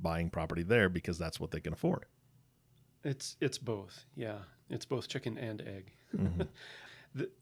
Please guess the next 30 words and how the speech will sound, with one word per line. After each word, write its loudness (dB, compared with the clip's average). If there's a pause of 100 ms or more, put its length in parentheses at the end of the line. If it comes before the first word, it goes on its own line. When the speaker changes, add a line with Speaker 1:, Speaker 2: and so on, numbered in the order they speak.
(140)
Speaker 2:
yeah, 4
in 6
some 6
cases, 2 (120)
the -4
industry 0
comes -6
first, -6 (500)
and -2
then -4 (100)
they 0
need -4
workers. -6 (540)
And -6
so -2
they -2
bring -6
in, -6
they -2
make -4
it -8
easy -2
for, -6 (500)
for -6
impoverished -6
communities, -6
for -6
the -4
workers -8
to, -6